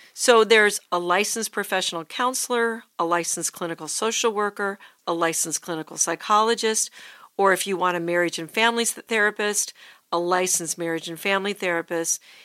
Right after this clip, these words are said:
and some psychiatrists actually also do, um, therapy. Now, they're a physician who is trained in psychiatry to do mostly medication, but they do, some people do do therapy. Look for people who do work that's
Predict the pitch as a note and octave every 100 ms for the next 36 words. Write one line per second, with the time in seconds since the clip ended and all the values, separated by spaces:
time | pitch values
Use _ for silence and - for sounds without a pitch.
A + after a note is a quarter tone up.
0 | _ - F#3+ F#3 - A3+ G#3+ A3 G3 -
1 | G3 F#3+ F3 D#3+ E3+ E3 - F3 E3 -
2 | F3+ F3 F3+ E3 F3 F3 E3 E3 - -
3 | _ E3+ E3 E3 - _ _ G3 E3 D#3
4 | F3 - - - _ F#3+ F#3 E3+ - -
5 | F3+ F#3 F3 - E3 - E3 A#3+ C#4+ F3
6 | D#3+ E3 - _ _ G#3 F#3+ F3+ - -
7 | G3+ F3 E3 E3 - _ _ - F3+ E3+
8 | E3+ D#3+ E3+ E3 D#3+ D#3 F3 F3 E3 D#3+
9 | - - F3+ F3+ A#3 - F#3+ F3 E3+ D#3+
10 | F3+ E3 F3 D#3+ F3 F3 E3 E3+ - F#3+
11 | F#3 F3 D#3 - F#3 D#3+ D#3+ E3 - -
12 | - - _ _ - - - - - -
13 | - B3 - C4 C4 B3+ B3+ B3 - A3+
14 | G3 E3 F3+ F3+ F#3+ - E3+ -